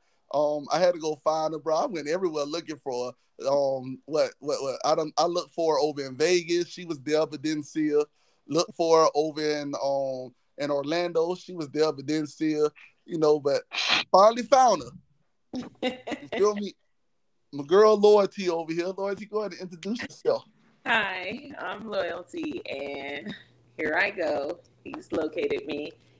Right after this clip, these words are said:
Speaker 2: and I'm happy to join your podcast. You know, we usually have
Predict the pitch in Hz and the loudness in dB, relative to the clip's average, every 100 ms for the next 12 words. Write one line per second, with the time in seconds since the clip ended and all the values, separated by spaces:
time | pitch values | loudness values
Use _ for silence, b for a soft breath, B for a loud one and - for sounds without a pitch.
0 | b - 302 - - _ _ - 165 220 | b -8 -6 -6 -8 _ _ -6 -6 -6
1 | - 175 - - 165 165 156 160 - 202 | -16 -16 -16 -10 -8 -6 -6 -4 2 2
2 | 202 202 220 185 180 185 190 - _ - | 2 -2 -4 -4 -4 -8 -12 -16 _ -14
3 | 151 139 135 139 _ _ _ - 143 156 | -12 -14 -18 -20 _ _ _ -14 -8 -8
4 | - 165 170 | -8 -8 -6